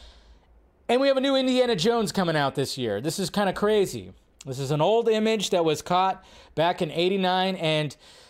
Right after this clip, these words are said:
three of the movies were getting sequels to technically this year. Field of Dreams, of course, that was the only original movie on this thing.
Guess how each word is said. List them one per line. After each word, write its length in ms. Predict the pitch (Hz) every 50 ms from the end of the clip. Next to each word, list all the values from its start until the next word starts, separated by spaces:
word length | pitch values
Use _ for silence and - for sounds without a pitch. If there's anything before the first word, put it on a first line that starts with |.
| - _ _ _ _
three 420 | - - - - - 214 247 277 302
of 80 | 302
the 80 | 277 269
movies 420 | 247 254 269 262 240 247 226 185
were 140 | 180 190 190
getting 320 | 147 127 214 208 208 196 180
sequels 800 | - - - - - 277 277 285 277 - 247 247 240 214 - -
to 500 | - - 226 220 214 208 214 208 208 - -
technically 720 | - 220 240 226 226 220 196 - 180 202 202 208 202 208 208
this 400 | 160 127 147 190 190 - - -
year. 440 | 180 196 190 170 135 107 92 92 - _ _ - - - _ _ _ _ _ _ _ _ _
Field 240 | - 208 233 233 220
of 60 | 202
Dreams, 320 | 151 196 214 214 202 175 160
of 40 |
course, 360 | - 180 180 180 151 123 - - _ _ _ _ -
that 160 | - 156 160
was 140 | 165 - -
the 80 | 170
only 240 | 170 165 165 160 151
original 400 | 151 151 160 156 147 - 170 160
movie 320 | 160 170 180 170 165 160 147
on 140 | 165 170
this 140 | 156 156 151
thing. 280 | - 180 165 156 156